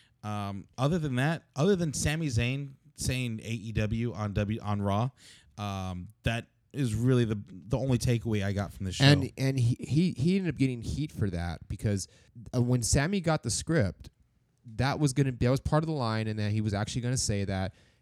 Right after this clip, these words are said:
Speaker 2: and they want him to use it. But then after that promo was over, Vince was furious. He was not happy with, uh, Sami saying A E W.
Speaker 1: Well, you can't tell him he, it's okay and then get mad at him after the
Speaker 2: Yeah,
Speaker 1: fact.
Speaker 2: that's not his fault. I mean,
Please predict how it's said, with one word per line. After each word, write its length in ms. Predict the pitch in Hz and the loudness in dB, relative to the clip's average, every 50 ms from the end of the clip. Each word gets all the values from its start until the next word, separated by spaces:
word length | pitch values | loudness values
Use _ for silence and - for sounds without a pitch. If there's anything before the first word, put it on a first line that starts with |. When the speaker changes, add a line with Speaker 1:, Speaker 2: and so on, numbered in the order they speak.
| - - | -18 -8
Speaker 2:
and 160 | - 95 98 98 | -4 -2 0 0
they 80 | 101 | 2
want 200 | 101 101 101 110 110 | 2 4 4 2 2
him 80 | 117 | 2
to 100 | 110 117 | 0 0
use 240 | 113 107 104 101 95 | 2 4 4 4 2
it. 140 | 101 98 - | 0 0 0
But 100 | 98 - | -2 0
then 180 | - 104 98 - - - | 2 0 0 0 -6 -8
after 580 | - 113 123 131 - - 147 135 123 120 104 - - _ - | -4 -2 -2 -2 2 4 4 4 6 4 2 -2 -6 _ -8
that 220 | 113 110 107 104 - | -4 -4 -2 -2 0
promo 200 | - 123 117 113 | 0 0 2 2
was 100 | 110 107 | 2 4
over, 180 | 113 113 110 101 | 4 6 4 4
Vince 300 | 95 110 113 107 - - | 4 2 0 0 -2 -4
was 140 | 107 92 95 | -4 -4 -4
furious. 680 | - - - 123 110 107 104 95 85 78 78 - - | -6 -8 -6 -4 -2 -2 -2 -2 -2 -2 -4 -6 -6
He 100 | - 101 | -4 -4
was 120 | 95 92 92 | -4 -4 -4
not 280 | 101 104 107 113 120 | -2 -2 -2 0 0
happy 340 | 117 117 117 113 - - 113 | 0 0 0 0 0 0 0
with, 340 | 104 104 104 95 - - - | 2 2 2 0 0 -2 -4
uh, 200 | 95 98 95 92 | -2 0 0 -2
Sami 400 | - - 110 104 104 104 104 95 | -2 -2 -4 -4 -4 -4 -4 -4
saying 480 | 87 - - 104 101 98 95 95 95 - | -4 -4 -4 -4 -2 -2 -4 -6 -6 -8
A 60 | - | -6
E 240 | 92 95 95 95 92 | -6 -4 -2 -4 -4
W. 400 | 87 92 95 95 90 104 110 113 - - - - - | -2 0 0 0 2 2 2 2 0 -2 -10 -14 -8
Speaker 1:
Well, 120 | 226 226 | -8 -6
you 140 | 214 240 233 | -6 -4 0
can't 260 | - - 359 294 175 | 0 0 0 0 0
tell 200 | - - 175 160 | 0 0 2 0
him 100 | 156 147 | -2 0
he, 160 | 147 131 143 | 2 2 2
it's 240 | - - 143 - - | 2 2 0 4 6
okay 380 | 151 139 127 - 135 139 143 147 | 6 6 6 4 0 0 0 2
and 100 | 131 123 | 2 0
then 80 | 120 | 2
get 160 | 117 117 107 | 2 0 0
mad 240 | 98 98 98 107 110 | 0 -2 -2 0 0
at 100 | 113 107 | 0 0
him 120 | 104 101 98 | 0 0 0
after 280 | 92 120 - - - 156 | 0 -2 -4 -2 2 4
the 60 | 226 | 6
Speaker 2:
Yeah, 80 | 262 214 | 8 8
Speaker 1:
fact. 100 | 147 - | 8 8
Speaker 2:
that's 220 | 151 165 180 - 226 | 6 6 6 6 4
not 160 | 226 233 202 | 4 6 8
his 180 | 196 190 170 | 8 8 8
fault. 400 | - - 175 180 226 233 165 107 | 6 4 4 4 6 4 4 2
I 60 | 120 127 | 2 0
mean, 200 | 131 131 120 | 0 -2 -2